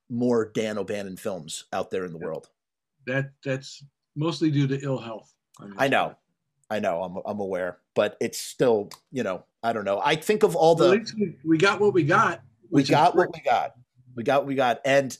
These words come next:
Speaker 1: um, at least, in the very least, um, I'm sure that there is a stack of unproduced Dan O'Bannon screenplays. Maybe somehow, some way, one of them will find its way into production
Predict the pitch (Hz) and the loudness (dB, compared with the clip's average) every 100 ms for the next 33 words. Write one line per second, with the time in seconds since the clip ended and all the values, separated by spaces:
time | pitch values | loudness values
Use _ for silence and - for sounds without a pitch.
0 | - 139 131 123 131 131 123 156 196 165 | -2 2 2 2 0 0 -2 -4 -2 -6
1 | - 156 139 127 160 160 151 - 135 127 | -6 -6 -2 0 0 -2 -6 -10 -10 -4
2 | 143 120 - - _ 117 113 104 - _ | -4 -4 -8 -12 _ 0 2 0 -10 _
3 | - 120 120 - 147 135 123 123 117 113 | -10 -8 -8 -4 -4 -4 -4 -4 -2 -4
4 | 107 - - - 123 110 135 - - 120 | -8 -8 -6 -2 -2 -2 -6 -6 -4 -4
5 | 123 117 123 113 110 - - 101 120 117 | -4 -8 -8 -6 -8 -8 -6 -6 -4 -4
6 | 117 110 - 117 110 - 117 110 - _ | -6 -8 -12 -12 -10 -6 -4 -4 -10 _
7 | _ _ 110 117 120 - 139 123 117 123 | _ _ -6 -6 -4 -4 -2 -2 -2 -2
8 | - 139 120 113 113 107 113 120 123 117 | -2 -4 0 0 2 0 -2 -4 -4 -6
9 | 110 107 - 117 113 107 - 120 110 107 | -6 -6 -2 -2 -2 -8 -6 -4 -4 -6
10 | - - 110 104 - 107 98 | -12 -8 -4 -4 -4 -8 -10